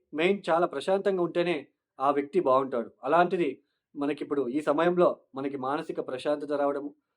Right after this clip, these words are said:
ఆ, తండ్రితో కావచ్చు, అన్నదమ్ములతో కావచ్చు, కమ్యూనికేషన్ నైబర్స్‌తో కావచ్చు, కమ్యూనికేషన్ దెబ్బతిని ఇబ్బందులు పడుతున్న వాళ్ళకి అందరికీ సెటరేట్ అయిపోతూ ఉంటుందండి. చాలా పాజిటివ్ ఎనర్జీ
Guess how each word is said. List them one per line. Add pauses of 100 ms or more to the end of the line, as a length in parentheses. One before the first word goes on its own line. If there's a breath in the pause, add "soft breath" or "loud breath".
(260)
ఆ,
తండ్రితో
కావచ్చు,
అన్నదమ్ములతో
కావచ్చు, (180)
కమ్యూనికేషన్
నైబర్స్‌తో
కావచ్చు,
కమ్యూనికేషన్
దెబ్బతిని
ఇబ్బందులు
పడుతున్న
వాళ్ళకి
అందరికీ
సెటరేట్
అయిపోతూ
ఉంటుందండి. (360)
చాలా
పాజిటివ్
ఎనర్జీ